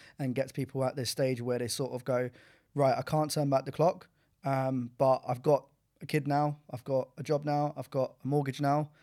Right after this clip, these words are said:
Uh, I, it, it's not just about me anymore. I have to, you know, provide for my family." And then they sort of find a way to just sort of settle down throughout life. And I think that's, that's really heartbreaking.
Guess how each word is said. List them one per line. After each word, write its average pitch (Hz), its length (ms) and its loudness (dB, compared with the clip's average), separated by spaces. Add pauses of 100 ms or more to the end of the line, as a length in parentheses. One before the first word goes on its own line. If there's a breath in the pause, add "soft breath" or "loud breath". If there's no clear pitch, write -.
(200 soft breath)
Uh, 135 320 4 (100)
I, 131 100 0
it, 139 260 -2
it's 143 160 -2
not 147 140 -4
just 127 140 -6
about 127 240 2
me 127 120 -6
anymore. 123 420 -4
I 131 80 -6
have 131 200 0
to, 123 220 -4 (540)
you 147 120 -2
know, 123 140 -2
provide 131 360 -2
for - 40 -4
my 123 100 -2
family." 151 440 0 (460 soft breath)
And 135 160 0
then 131 120 2
they 123 120 -2
sort 135 200 -4
of - 60 -14
find 139 260 2
a 131 60 0
way 123 240 2
to 120 100 -10
just 120 200 -6
sort 120 200 -2
of 117 360 0 (300 soft breath)
settle 135 420 -2
down 131 240 -2
throughout 123 300 -2
life. 123 280 -2
And 147 120 0
I 151 80 2
think 147 180 -2
that's, - 420 -2
that's - 220 -8
really 120 280 -4
heartbreaking. 117 640 -6